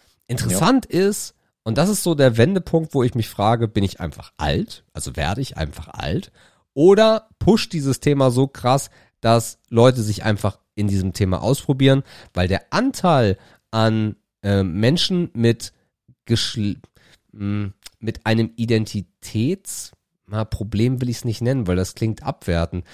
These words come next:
Speaker 1: Der Anteil
Speaker 2: Oder
Speaker 1: an
Speaker 2: Unsicherheit, ne?
Speaker 1: Unsicherheit würde ich auch gar nicht sagen, weil ich sehe da keine Unsicherheit. Aber der Anteil alleine in Itzehoe hier, an Mathildas Schule, an Leuten,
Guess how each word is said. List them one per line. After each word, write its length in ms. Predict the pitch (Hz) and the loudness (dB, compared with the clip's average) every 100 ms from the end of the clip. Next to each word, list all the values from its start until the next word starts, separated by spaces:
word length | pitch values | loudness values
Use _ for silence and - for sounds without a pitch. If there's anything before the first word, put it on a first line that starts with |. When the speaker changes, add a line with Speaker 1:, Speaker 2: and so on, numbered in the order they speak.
| - - - | -20 -6 -2
Speaker 1:
Der 160 | 110 | 0
Anteil 340 | 160 262 214 180 | 0 0 2 2
Speaker 2:
Oder 100 | - | 4
Speaker 1:
an 60 | |
Speaker 2:
Unsicherheit, 500 | 117 101 92 90 87 | 2 0 -2 -2 -2
ne? 220 | 95 120 - - - _ _ - | -4 -4 -6 -14 -20 _ _ -2
Speaker 1:
Unsicherheit 580 | - 185 233 226 214 214 | 2 2 2 2 0 0
würde 80 | 202 | -6
ich 120 | - | -2
auch 200 | 240 - | -4 -2
gar 120 | 120 | 0
nicht 140 | 98 92 | 0 0
sagen, 280 | 98 101 104 | 0 0 -2
weil 100 | 117 | -4
ich 100 | - | 0
sehe 240 | 151 151 | 2 4
da 120 | 95 | 2
keine 240 | - 92 95 | 0 -2 -2
Unsicherheit. 540 | 98 95 92 87 87 - - - | -4 -4 -2 -2 -2 -8 -20 -12
Aber 160 | - 135 | 2 4
der 220 | 135 - | 4 2
Anteil 600 | 165 262 - 208 196 196 - _ _ - | 0 0 0 2 2 0 -8 _ _ -2
alleine 400 | 120 151 208 185 | 2 4 2 2
in 240 | 156 151 | 0 -2
Itzehoe 600 | 165 151 - 135 170 165 | -4 -4 -2 0 0 -4
hier, 400 | 131 92 80 - - | -2 -2 -2 -4 -4
an 160 | 123 | -2
Mathildas 600 | 156 139 - 151 127 113 | 0 -2 -2 -2 0 -2
Schule, 460 | - 202 165 78 87 _ _ - _ | -6 -4 -2 -2 -4 _ _ -20 _
an 420 | 110 117 113 - - | -2 0 -2 -6 -8
Leuten, 800 | 98 101 156 202 202 202 233 | -4 -2 -2 -2 -4 -6 -8